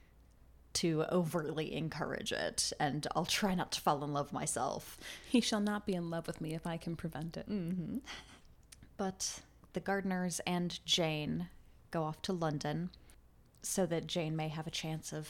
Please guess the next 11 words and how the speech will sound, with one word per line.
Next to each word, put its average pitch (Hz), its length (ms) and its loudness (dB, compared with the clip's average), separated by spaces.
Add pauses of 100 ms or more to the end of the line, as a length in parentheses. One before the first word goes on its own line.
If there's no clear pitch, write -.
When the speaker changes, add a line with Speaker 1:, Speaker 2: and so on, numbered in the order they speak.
(120)
Speaker 1:
finding 202 460 4
Mister 190 260 2
Bingley 175 440 2
and 165 120 -2
tempting 170 340 -4
him 175 160 0
back. 147 480 -4 (640)
And 160 600 0 (760)
after 175 300 0
they 170 180 2
leave, 175 640 -2